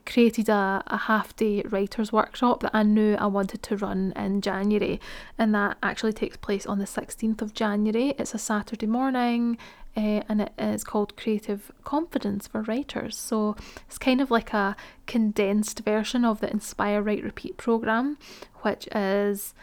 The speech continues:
like, over five hundred pounds to take part, but this one-off, a half-day workshop is just forty-nine pounds.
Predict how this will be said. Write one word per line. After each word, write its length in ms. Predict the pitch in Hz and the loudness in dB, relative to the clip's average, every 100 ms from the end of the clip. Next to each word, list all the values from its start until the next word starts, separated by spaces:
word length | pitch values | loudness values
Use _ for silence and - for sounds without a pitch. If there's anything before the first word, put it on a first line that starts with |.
| - - - | -20 -16 -8
like, 240 | - - - 240 | -6 -6 -6 -2
over 160 | 226 | -2
five 300 | 220 208 208 | 0 -2 -2
hundred 220 | 208 202 | -4 -6
pounds 320 | - 202 220 226 | -2 -2 0 -2
to 80 | |
take 260 | 233 208 - | -4 -4 -4
part, 400 | - 220 269 - | 2 4 4 2
but 160 | 208 202 | 0 0
this 640 | 208 196 - - - - - - 226 | 0 0 -8 -8 -10 -12 -14 -8 2
one-off, 420 | 262 247 214 - _ - | 6 6 4 -2 _ -4
a 60 | 220 | -4
half-day 540 | - 226 214 - 202 | 2 2 2 2 2
workshop 520 | 202 240 - - 240 - | 4 2 0 -2 -2 0
is 180 | 214 208 | -2 -2
just 260 | - - | -6 -6
forty-nine 540 | - - 196 214 196 196 | -6 -6 -4 -4 -4 -4
pounds. 440 | - - 214 214 | -6 -6 -6 -6